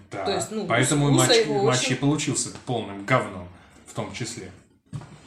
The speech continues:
Speaker 2: Усо его достаточно сильно, ну, он когда перехватил инициативу, да,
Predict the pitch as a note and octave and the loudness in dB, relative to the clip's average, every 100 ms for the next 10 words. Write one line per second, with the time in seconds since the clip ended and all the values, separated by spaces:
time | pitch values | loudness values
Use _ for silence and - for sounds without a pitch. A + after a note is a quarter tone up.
0 | - - A#3 C4+ - D4 C4 B3 A#3+ C4 | -20 -14 -4 -2 0 -2 -2 0 0 0
1 | C4+ C#4+ C4+ C4 C4 B3 C4 B3+ B3 A#3+ | -2 -4 -4 -2 -2 -2 -4 0 2 2
2 | A#3+ G#3 A3+ E3+ E3 E3+ F3+ F3+ F#3 F#3 | 0 -2 -6 -6 -6 -6 -8 -8 -8 -8
3 | G3+ G3 E4+ F4 A3+ F#3 G#3 F3+ - E3 | -6 -4 -2 -2 -4 -6 -6 -6 -8 -10
4 | D3 D#3 G#3 G3+ | -10 -6 -6 -6